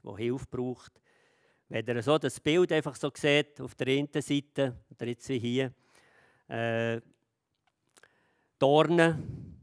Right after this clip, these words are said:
Kaktus, Kakteen, ne? Dornen, Stacheln im ganzen Sertão.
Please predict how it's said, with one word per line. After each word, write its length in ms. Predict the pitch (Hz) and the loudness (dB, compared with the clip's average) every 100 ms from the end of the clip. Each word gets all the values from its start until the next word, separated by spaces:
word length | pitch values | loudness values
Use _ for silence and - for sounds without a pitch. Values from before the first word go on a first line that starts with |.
| - _ _ _ _ _ _ | -20 _ _ _ _ _ _
Kaktus, 920 | - 110 120 - 143 139 - - - - - - - _ _ _ | -12 -10 -10 -8 -6 -6 -8 -16 -16 -20 -20 -20 -20 _ _ _
Kakteen, 640 | 113 - - 120 135 135 | -18 -18 -10 -4 -2 -2
ne? 240 | 120 143 131 - _ _ _ _ _ _ _ | -2 -4 -8 -18 _ _ _ _ _ _ _
Dornen, 840 | 117 127 147 151 143 147 135 - _ | 0 4 4 4 0 -2 -6 -16 _
Stacheln 640 | - - 120 127 139 139 123 - _ _ _ _ _ _ _ _ _ _ | -14 -4 -4 -2 -2 -2 -4 -20 _ _ _ _ _ _ _ _ _ _
im 220 | 120 110 | -10 -6
ganzen 340 | 113 117 - | -4 -4 -4
Sertão. 640 | 139 120 - - 101 101 | -6 -6 -10 -8 -6 -8